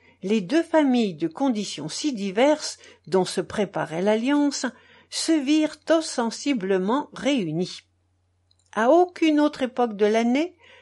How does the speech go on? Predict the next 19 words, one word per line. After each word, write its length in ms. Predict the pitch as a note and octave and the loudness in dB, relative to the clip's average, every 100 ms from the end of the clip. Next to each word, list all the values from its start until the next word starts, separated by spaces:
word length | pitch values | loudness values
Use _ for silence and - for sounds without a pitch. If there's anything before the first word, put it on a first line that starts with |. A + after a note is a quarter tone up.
| _ | _
la 180 | - B3 | -2 0
sociabilité 880 | B3 D#4+ D4+ C4+ A3+ A3+ G#3+ A3+ C4 | 2 0 2 -2 0 0 -2 -4 -4
campagnarde 640 | F#3 F#3 A#3+ B3+ C#4+ C#4+ | -4 -4 -2 0 2 2
ne 120 | G#3+ G#3+ | 0 -2
s'accuse 540 | - B3 - D#4 C4 | -2 -4 -2 -2 2
avec 260 | G#3+ G#3+ - | 0 0 -6
plus 200 | G3 F3 | -12 -4
d'intensité 960 | A#3+ D4 A#3 G#3+ - A#3+ - D#4 D#4 - | 0 0 0 -4 -4 -8 -4 -4 -4 -4
et 60 | A3 | -2
de 140 | F3 | -2
sincérité 1000 | F3+ - C4+ C4 F#3 F3 G#3 G#3 D4 D#4+ - - - _ - | -2 -2 -4 -2 -6 -4 -6 -4 -4 -4 -8 -20 -20 _ -6
qu'aux 140 | C4+ | -6
fêtes 380 | - E4 D#4+ A#3+ | 0 0 2 -2
de 180 | G3 A3+ | 0 2
Noël 440 | A#3+ C#4 D#4+ D#4 | 2 4 4 2
et 80 | C#4 | 0
du 160 | A#3 | 2
Nouvel 400 | A#3 A#3+ G3+ E3+ | 2 4 4 2
An. 120 | A#2+ | 0